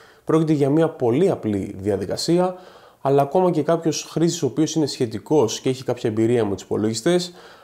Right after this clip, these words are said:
αν δεν έχει κάνει format ή δεν έχει ασχοληθεί τα τελευταία χρόνια, προφανώς και θα χρειαστεί να το ψάξει.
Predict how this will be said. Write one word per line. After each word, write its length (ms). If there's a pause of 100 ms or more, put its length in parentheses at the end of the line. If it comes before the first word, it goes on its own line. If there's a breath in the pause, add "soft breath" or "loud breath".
(120 loud breath)
αν 440
δεν 340
έχει 260
κάνει 280 (100)
format 420 (300 loud breath)
ή 120
δεν 140
έχει 140
ασχοληθεί 640 (220 loud breath)
τα 80
τελευταία 440
χρόνια, 600
προφανώς 460
και 80
θα 120
χρειαστεί 400
να 120
το 80
ψάξει. 480